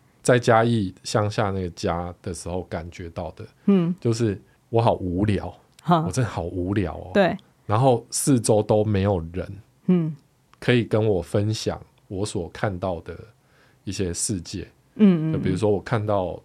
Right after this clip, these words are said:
Speaker 1: 台北有什么，有什么。
Speaker 2: 嗯。
Speaker 1: 我想象中的那个台北有什么。
Speaker 2: 对。
Speaker 1: 周边是没有人可以聊的，就是一些老人跟，
Speaker 2: <laughs>
Speaker 1: 老人与狗。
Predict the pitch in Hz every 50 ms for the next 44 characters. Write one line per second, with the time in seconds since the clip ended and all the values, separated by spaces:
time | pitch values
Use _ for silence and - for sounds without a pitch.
0 | _ - - - 87 87 87 92 87 85 80 82 90 - - 101 85 78 - 98
1 | 95 87 85 - - 85 - - 107 - _ _ - 165 170 160 151 139 - _
2 | _ _ _ _ _ - 92 90 82 - - - - 92 82 98 - 156 143 117
3 | 107 104 101 95 95 87 90 95 98 87 - 98 80 80 85 85 87 85 85 87
4 | - - - - 104 - _ _ _ _ _ - - 180 175 196 175 - _ _
5 | _ _ _ _ - - 139 139 143 143 143 135 139 143 135 120 110 98 87 85
6 | 85 82 101 90 85 82 80 80 82 82 117 104 - - 110 104 101 98 - 95
7 | 87 92 - - - 110 92 78 78 82 85 - 87 98 98 _ _ _ _ _
8 | _ _ _ _ _ - - 98 90 90 - - - 117 104 101 101 101 101 101
9 | 101 104 - 110 87